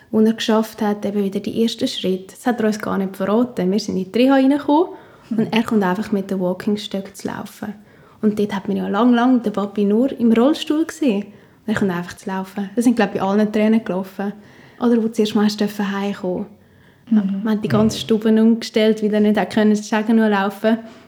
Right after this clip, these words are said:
Speaker 1: Da haben wir anstatt, äh, Sofa haben wir ein Bett aufgestellt. Ja,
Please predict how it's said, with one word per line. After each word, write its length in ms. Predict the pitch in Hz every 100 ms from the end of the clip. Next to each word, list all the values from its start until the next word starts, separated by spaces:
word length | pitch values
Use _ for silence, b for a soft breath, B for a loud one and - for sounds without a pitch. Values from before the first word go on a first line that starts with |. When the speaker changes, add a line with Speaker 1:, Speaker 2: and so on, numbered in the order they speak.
| B -
Speaker 1:
Da 100 | 214
haben 140 | 214
wir 80 | 202
anstatt, 680 | 208 208 - 202 196 - -
äh, 220 | 226 202 202
Sofa 420 | - 208 208 208
haben 120 | 185
wir 60 | 180
ein 80 | 180
Bett 240 | 185 180 226
aufgestellt. 640 | 220 - 247 277 392 - - b b b b b b b _
Ja, 140 | 277